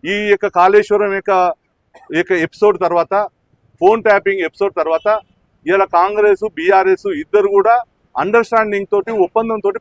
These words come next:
పాలిటిక్స్ చేస్తా ఉన్నారు, బీజేపీ పార్టీని అడ్డుకోవాలని చెప్పేసి. ఇలా షాద్నగర్లో కూడా అడ్డుకోవాలని చెప్పేసి ఇలా కాంగ్రెస్, బీఆర్ఎస్, ఎంఐఎం ముగ్గురు కలిసి ఇలా నాటకాలు ఆడుతా ఉన్నారు.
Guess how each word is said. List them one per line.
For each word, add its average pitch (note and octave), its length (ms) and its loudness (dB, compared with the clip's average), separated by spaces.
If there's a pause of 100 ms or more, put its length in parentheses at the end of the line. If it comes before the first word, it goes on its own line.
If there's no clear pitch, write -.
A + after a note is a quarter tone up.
పాలిటిక్స్ G#3 380 -2
చేస్తా G3+ 260 0
ఉన్నారు, E3 200 -6 (500)
బీజేపీ G#3+ 340 2 (100)
పార్టీని F#3+ 320 0
అడ్డుకోవాలని G3+ 580 2
చెప్పేసి. - 320 -10 (600)
ఇలా G#3 220 4
షాద్నగర్లో A#3+ 540 4
కూడా A#3+ 140 6
అడ్డుకోవాలని A#3+ 540 2
చెప్పేసి A#3 360 0 (680)
ఇలా G#3+ 160 6 (240)
కాంగ్రెస్, A3+ 440 2
బీఆర్ఎస్, A3+ 460 4 (120)
ఎంఐఎం A#3 380 0
ముగ్గురు B3 320 -6
కలిసి A#3+ 260 -6 (680)
ఇలా A#3+ 240 4
నాటకాలు A3+ 440 4
ఆడుతా G#3 260 -2
ఉన్నారు. G#3+ 220 -4